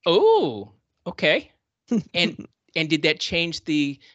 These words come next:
Speaker 1: capacity of your group? Made me,
Speaker 2: Yeah,
Speaker 1: meaning
Speaker 2: because
Speaker 1: enlarging it?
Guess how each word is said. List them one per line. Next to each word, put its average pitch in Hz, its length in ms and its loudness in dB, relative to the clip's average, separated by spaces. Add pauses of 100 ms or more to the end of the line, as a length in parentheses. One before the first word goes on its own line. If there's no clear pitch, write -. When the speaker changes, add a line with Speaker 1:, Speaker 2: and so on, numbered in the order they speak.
Speaker 1:
capacity 165 640 -6
of 147 140 -6
your 147 120 -4
group? 160 340 -4
Made 143 360 -2
me, 139 120 -2
Speaker 2:
Yeah, 381 240 2
Speaker 1:
meaning 151 220 -2
Speaker 2:
because 180 120 0
Speaker 1:
enlarging 143 480 -2
it? - 200 -6